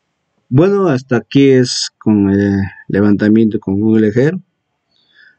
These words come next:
Y ahora nos vamos a, al Google para convertir nuestro, para convertir nuestro, nuestros puntos.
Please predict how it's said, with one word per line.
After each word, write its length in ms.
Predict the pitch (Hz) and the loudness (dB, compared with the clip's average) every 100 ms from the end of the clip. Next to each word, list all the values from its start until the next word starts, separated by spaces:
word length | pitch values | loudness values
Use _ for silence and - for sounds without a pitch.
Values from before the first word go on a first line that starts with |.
| _ _ _ | _ _ _
Y 80 | - | -2
ahora 320 | 117 127 135 | 0 2 2
nos 320 | 123 104 101 | 0 0 -6
vamos 840 | 107 120 123 156 165 - - - _ _ _ _ _ _ _ _ _ _ _ _ _ _ _ _ _ _ _ _ - | -2 2 2 0 -4 -10 -14 -18 _ _ _ _ _ _ _ _ _ _ _ _ _ _ _ _ _ _ _ _ -6
a, 340 | 110 131 165 170 - _ _ _ _ _ _ _ _ _ _ _ _ _ _ _ _ _ - | 0 0 0 -4 -12 _ _ _ _ _ _ _ _ _ _ _ _ _ _ _ _ _ -4
al 100 | 113 | 0
Google 500 | 123 180 180 196 294 _ _ _ _ _ _ _ _ _ | 4 4 4 0 -4 _ _ _ _ _ _ _ _ _
para 220 | - 180 156 | 0 0 0
convertir 640 | 151 139 131 131 170 165 | 2 2 0 0 2 2
nuestro, 1300 | 127 113 - - 104 104 101 98 95 95 90 92 90 _ _ - | 0 -2 -4 -2 0 0 0 0 0 -2 -2 -6 -6 _ _ -2
para 180 | 165 | 0
convertir 460 | 156 147 139 143 156 | 2 2 0 2 2
nuestro, 640 | 127 113 - 104 98 95 95 - _ _ _ _ _ _ _ _ _ _ - | 2 -2 -4 -4 -2 -2 -4 -10 _ _ _ _ _ _ _ _ _ _ -6
nuestros 300 | 113 110 110 | -2 -2 -2
puntos. 680 | 139 127 - 85 - - | 0 -2 -4 -10 -12 -12